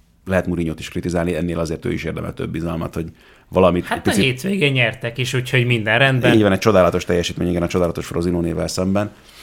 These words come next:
Speaker 1: De, tehát nyilván kilengés, és, ö, a Róma játék azért jelentősen nem lesz jobb akkor sem, hogyha Mourinho komoly bizalmat kap,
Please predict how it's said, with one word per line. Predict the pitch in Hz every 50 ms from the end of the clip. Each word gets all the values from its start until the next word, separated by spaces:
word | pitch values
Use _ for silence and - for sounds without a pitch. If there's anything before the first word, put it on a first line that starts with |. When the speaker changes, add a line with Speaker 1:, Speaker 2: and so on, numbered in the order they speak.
| - - - - _ _ _ _ _ _ _ _ _ _ _ _ - _ -
Speaker 1:
De, | 98 95 98 95 98 98 98 98 98 98 98 98 101 98 - - - _ _ _ _ _ _ _ _ - - - - - - - - - - - - _
tehát | - 90 90 - - - _ _ _ _ _ _ _ _ _ _ _ _ _ _ _ - _ -
nyilván | 127 131 131 127 127 123 123
kilengés, | 123 120 120 117 113 110 107 107 104 101 - - - - - _ - -
és, | - 85 90 87 - - -
ö, | 95 90 87 87 87 90 90 90 92 85 - - - _ _ _ _
a | 95
Róma | 98 107 104 101
játék | 98 95 92 - 92
azért | 95 87 90 85
jelentősen | 95 92 87 82 87 85 - 87 85
nem | 85 82
lesz | 78 73 - -
jobb | 87 80
akkor | 78 - 85 -
sem, | - 85 85
hogyha | 85 - - 78
Mourinho | - - - - - -
komoly | - - - - -
bizalmat | - 170 165 156 - 110 - -
kap, | - - - 123 - -